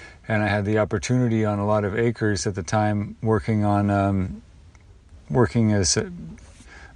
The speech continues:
sort of a, a, a live-in staff for this,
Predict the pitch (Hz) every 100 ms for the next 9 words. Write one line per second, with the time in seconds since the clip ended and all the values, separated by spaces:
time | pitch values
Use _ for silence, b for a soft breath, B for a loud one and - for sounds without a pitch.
0 | - - 117 101 95 101 98 95 - -
1 | - 104 98 101 110 107 107 101 - 127
2 | 113 110 - - 113 95 98 - -